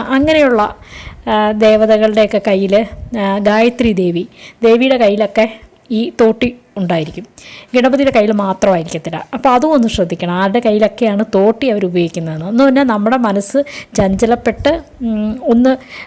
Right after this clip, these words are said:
തിരിഞ്ഞ് വേറെ എവിടെയെങ്കിലും ആവശ്യമില്ലാതെ പോകുമ്പം അവിടെ നമ്മുടെ ദൈവം നമ്മളെ, ഏഹ്, വലിച്ച് നമ്മളുടെ അടുത്തേക്ക്, അവരുടെ അടുത്തേക്ക് ഇല്ല, അങ്ങോട്ട് പോകണ്ട എന്നുള്ള മട്ടിൽ ഇങ്ങോട്ട് പിടിച്ച് വലിക്കാനൊരു, ഏഹ്, ഒരു സംഭവമാണ്, ഒരു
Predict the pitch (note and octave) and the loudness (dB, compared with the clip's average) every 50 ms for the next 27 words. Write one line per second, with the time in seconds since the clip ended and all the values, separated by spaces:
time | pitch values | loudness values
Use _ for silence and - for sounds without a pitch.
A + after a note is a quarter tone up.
0 | - - A3+ - B3 A#3+ A#3+ A#3+ B3 B3+ A#3+ A#3 A#3 A#3+ B3 B3 A#3+ A#3+ A#3 A#3 | -16 -10 -4 0 0 2 2 2 2 4 4 4 4 4 4 4 2 2 0 0
1 | B3 C4 A3+ G#3+ A3+ A3+ - C4 A#3+ A#3+ A#3+ B3+ B3+ B3 A#3 A3 G#3+ A3+ A#3+ A#3 | 0 0 0 0 0 -2 -4 -2 -2 0 0 0 0 2 4 4 4 4 4 2
2 | A#3 A3 C4+ C#4 C#4 - A#3 A#3+ G#3 G3+ G3+ A3+ A#3 C#4+ C#4+ - - D4 G#3+ G3 | 2 2 2 0 0 -4 -6 -2 -2 0 2 2 0 0 -2 -2 -6 -6 -6 -4
3 | G#3 G#3 G#3 G#3+ A#3+ B3+ D#4 D4+ B3+ A#3+ G#3 G#3 G3+ G#3+ B3 - - - - - | -4 -4 -2 -2 0 0 0 0 0 -2 -4 -2 -2 -4 -4 -6 -12 -20 -20 -20
4 | - - - _ - A3 G#3+ G#3+ G#3+ A3+ A3+ B3 C#4+ D#4 - - - E4 B3 A3 | -20 -20 -14 _ -2 -2 0 2 2 2 2 2 0 -2 -8 -12 -10 -6 -4 -2
5 | G#3+ G#3 G3+ G3+ G3+ G3+ G3+ G3+ G3+ G#3+ D4 - D#4+ B3+ G#3+ G#3+ G#3+ G#3 - - | 0 0 0 0 0 0 0 0 0 -2 -4 -6 -2 0 0 0 0 -2 -2 -2
6 | C4 A#3 G#3 G3 G3+ A3 A3+ C4 B3 G#3 G3+ - G#3+ G#3 G#3+ G#3 - A#3+ A#3 - | 0 0 0 0 0 0 0 0 -2 -2 -2 -2 -2 -2 -2 -2 -4 -4 -4 -4
7 | - - G#3+ G3 G3 G#3+ C#4 C4+ A#3+ G3+ - - G#3+ G#3+ G#3 G#3+ G3 A#3 G#3+ A3 | -6 -4 -2 -2 0 0 0 0 -2 -2 -2 -2 -2 -2 -2 -4 -4 -2 0 0
8 | A3+ G3+ - D4+ D4 A#3+ G#3+ G#3+ A3+ A3+ A#3+ G#3+ A#3 G#3 G#3 A3 A3 A3 A#3 A#3+ | 0 0 -2 -4 -4 -2 -2 -2 0 -2 -2 0 2 2 4 4 2 2 0 0
9 | A#3 G#3+ A3+ A3+ A3 G#3+ A3 G#3+ C4+ C4 A#3+ A3 A3 A3+ A3+ A3+ - A#3+ G#3+ G#3+ | 0 0 0 0 2 0 0 0 -2 -2 -2 0 0 -2 -2 -2 -6 -6 -4 -4
10 | A#3 A#3+ - D4 C4+ A3+ G3+ G#3+ G#3 - A#3+ B3+ C4 B3 A3+ A3 B3+ C#4 C#4 - | -4 -4 -2 0 0 0 0 -2 -2 -2 -2 0 0 0 0 0 -2 -4 -6 -10
11 | - - - - - - - - - - G#3+ G#3 G#3 G3+ G3+ G3 G3 A3+ D#4+ E4 | -20 -20 -20 -20 -20 -20 -20 -16 -8 -2 0 2 2 4 4 2 2 0 -2 -2
12 | C#4+ A3 B3 D4+ D4+ - - - - - - A#3+ G#3+ G#3 G#3 A#3 A#3+ A3 F3+ F#3 | 0 2 2 2 0 0 -4 -6 -4 -2 0 0 0 0 2 2 2 2 2 0
13 | F#3+ G#3+ A3+ - - A#3 A3 | -2 -4 -6 -6 -4 -2 -2